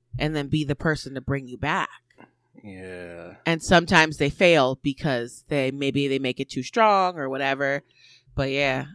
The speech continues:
Speaker 1: um,
Speaker 2: Yeah, they don't have the exact science down. Um,
Speaker 1: Right.
Speaker 2: Yeah. But his coworker, she was a fifty-five-year-old,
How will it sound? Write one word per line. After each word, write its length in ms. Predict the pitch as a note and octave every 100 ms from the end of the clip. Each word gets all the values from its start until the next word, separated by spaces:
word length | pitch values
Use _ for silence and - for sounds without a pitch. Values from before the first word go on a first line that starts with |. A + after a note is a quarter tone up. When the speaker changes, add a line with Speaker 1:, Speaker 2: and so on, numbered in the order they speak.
| -
Speaker 1:
um, 340 | C3 B2 A#2+ A#2+
Speaker 2:
Yeah, 180 | A2
they 140 | G#2 A2
don't 120 | A2
have 120 | A2 F#2+
the 60 |
exact 360 | F#2 F#2+ F#2 -
science 380 | F#2+ E2+ F2 -
down. 180 | E2+ - _ - _ A#2+
Um, 360 | B2 B2 A#2 B2
Speaker 1:
Right. 180 | - _ _ _ _
Speaker 2:
Yeah. 260 | - F2+ E2 - - _ -
But 120 | B2+
his 160 | B2+
coworker, 680 | - F#3+ - C#3+ C3+ G#2+ G2
she 200 | F#2+ D#3
was 260 | D3+ D3+ C3+
a 340 | B2+ A#2+ A#2
fifty-five-year-old, 1040 | - - G3 D#3+ D#3 D3 G#2+ F#2 F#2 G#2+